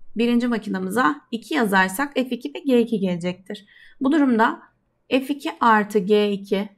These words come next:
eşittir iki yazdığımda dördün, e, dört olacak. İkinin karesi dört artı iki, altı. Bu durumda bunu buldum.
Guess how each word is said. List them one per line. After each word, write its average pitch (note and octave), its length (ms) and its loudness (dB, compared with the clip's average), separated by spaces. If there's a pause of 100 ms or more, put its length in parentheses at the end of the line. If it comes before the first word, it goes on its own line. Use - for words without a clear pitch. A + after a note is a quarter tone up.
(160)
eşittir A3 540 -2
iki A#3+ 200 -6
yazdığımda A3+ 560 0
dördün, A3 540 2 (280)
e, G3 260 -2
dört G#3 200 0
olacak. F#3+ 240 -6
İkinin G3 280 -2
karesi G3 340 -10
dört F#3+ 220 -4
artı F#3+ 280 -2
iki, D4 260 -6 (340)
altı. G3+ 440 4 (640)
Bu B3+ 140 2
durumda D4 680 4 (220)
bunu B3+ 220 2
buldum. F#3 320 2